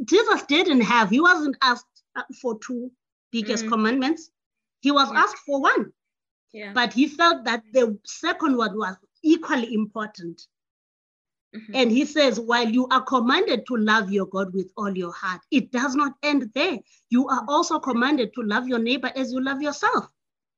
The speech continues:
Speaker 2: Yeah.
Speaker 1: And how does that look like in, in, in present day South Africa? How does that look like in present day Kenya?
Speaker 2: Mm.
Speaker 1: And how do we continue every day to live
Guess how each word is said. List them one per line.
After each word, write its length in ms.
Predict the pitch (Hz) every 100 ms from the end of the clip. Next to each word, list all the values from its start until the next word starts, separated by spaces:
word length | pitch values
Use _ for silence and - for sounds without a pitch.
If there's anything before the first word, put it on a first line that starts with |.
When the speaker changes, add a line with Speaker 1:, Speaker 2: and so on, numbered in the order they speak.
| -
Speaker 2:
Yeah. 220 | 214 214 220 _ _ _ _ _ _ _ _ _ _ _ - - -
Speaker 1:
And 120 | 269 220
how 160 | 285 320
does 200 | 277 190
that 200 | 233 220
look 160 | 233
like 240 | 233 202 196
in, 300 | 214 208 202
in, 400 | 247 226 269 247 - _ _ _ -
in 460 | 233 220 208 190 - _ _ _ _ _ _ _ _
present 360 | - 254 214 208
day 140 | 214 214
South 240 | 214 175
Africa? 420 | 196 - 185 _ _ _ -
How 140 | 262
does 200 | 269 208
that 200 | 214 208
look 180 | 214 208
like 220 | 214 190
in 100 | 202
present 400 | 190 202 185 170
day 160 | 180 180
Kenya? 440 | - 196 185 165 _ _ _ _ _ _ _ -
Speaker 2:
Mm. 360 | 208 196 202 - _ -
Speaker 1:
And 120 | 226
how 140 | 226 262
do 120 | 262
we 340 | 220 226 220
continue 540 | 214 240 214 220 214 220
every 280 | 220 208 208
day 380 | 202 190 185 - _ _ _ _ _
to 120 | 247
live 320 | 226 214 247